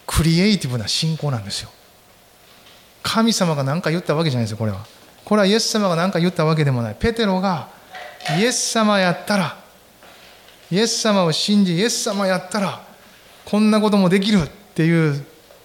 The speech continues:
彼のイエス様を考えたところから来る想像から発した言葉なんですよ。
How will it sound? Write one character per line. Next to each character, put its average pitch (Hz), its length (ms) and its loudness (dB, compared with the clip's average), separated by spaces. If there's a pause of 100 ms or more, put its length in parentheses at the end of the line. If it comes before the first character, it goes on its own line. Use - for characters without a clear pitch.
(800)
彼 208 240 2
の 170 320 4 (680)
イ 185 80 2
エ 233 60 2
ス - 120 -4
様 190 240 2
を 147 60 0
考 - 140 -4 (200)
え 190 80 2
た 160 100 0
と 156 80 0
こ 160 100 2
ろ 156 80 2
か 156 80 2
ら 135 100 2
来 - 80 -4
る 120 100 -2
想 233 420 2
像 220 200 4
か 208 120 -2
ら 151 240 0 (540)
発 - 220 -6
し - 180 -4
た 170 100 -2
言 156 100 -2
葉 131 160 -8
な 110 100 -10
ん 104 40 -16
で - 60 -18
す - 80 -12
よ。 - 60 -20